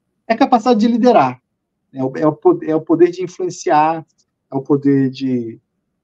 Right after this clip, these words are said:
de, das pessoas irem atrás. Então, os Estados Unidos, eles sempre tiveram essa capacidade muito forte, poder relativo, poder do convencimento.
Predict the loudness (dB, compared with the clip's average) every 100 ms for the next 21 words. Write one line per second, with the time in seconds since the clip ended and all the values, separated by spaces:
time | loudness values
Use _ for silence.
0 | _ -14 2 6 8 8 6 4 0 -2
1 | 0 0 2 2 2 0 -2 -2 -2 0
2 | 0 0 0 2 0 0 0 -2 -2 -2
3 | -2 -4 -4 -4 -6 -8 -10 -8 -4 -2
4 | -2 -4 -4 2 2 2 -6 -20 _ _
5 | _ _ _ 4 4 2 -2 -4 -6 -6
6 | -6 -4 -4 -4 -2 0 -2 0 0 0
7 | -4 -14